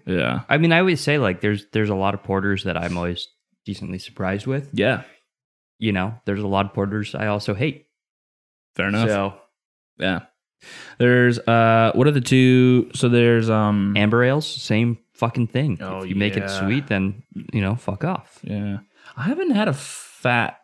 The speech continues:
Speaker 1: tire in a long time. Maybe we should do that on the
Speaker 2: <laughs> I
Speaker 1: podcast.
Speaker 2: haven't had one in, like,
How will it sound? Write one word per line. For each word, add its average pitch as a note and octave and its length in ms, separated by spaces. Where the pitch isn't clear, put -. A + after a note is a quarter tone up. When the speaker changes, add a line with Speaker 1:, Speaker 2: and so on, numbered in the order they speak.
Speaker 1:
tire F2 460
in B1 60
a A1 80
long C2+ 440
time. C2 480
Maybe C3+ 240
we E4 100
should C#4+ 200
do C3+ 100
that C3+ 120
on F#2 100
the E2+ 60
Speaker 2:
<laughs> - 80
I F#2+ 160
Speaker 1:
podcast. - 180
Speaker 2:
haven't G2+ 160
had G2 120
one F2+ 380
in, G2 240
like, F2 340